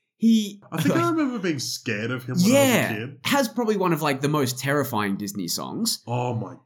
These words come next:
Speaker 2: God.
Speaker 1: Abuses Quasimodo, and then, like, you know,
Speaker 2: Who has
Speaker 1: attempts
Speaker 2: the voice of an angel.
Speaker 1: <laughs>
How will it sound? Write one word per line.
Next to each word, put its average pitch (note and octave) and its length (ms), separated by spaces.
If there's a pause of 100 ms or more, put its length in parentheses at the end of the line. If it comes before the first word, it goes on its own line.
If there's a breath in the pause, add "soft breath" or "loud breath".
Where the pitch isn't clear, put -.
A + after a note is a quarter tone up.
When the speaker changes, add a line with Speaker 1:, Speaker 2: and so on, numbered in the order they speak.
Speaker 2:
God. G#2 380
Speaker 1:
Abuses D3+ 1080
Quasimodo, G2+ 840 (320)
and C3 240 (160)
then, C#3 280
like, B2 260
you C3 60
know, G2+ 160 (100)
Speaker 2:
Who - 60
has F#3+ 100
Speaker 1:
attempts C4 260
Speaker 2:
the E3 80
voice D3+ 340
of B2+ 100
an G2+ 100
angel. A#2 420
Speaker 1:
<laughs> F#3+ 40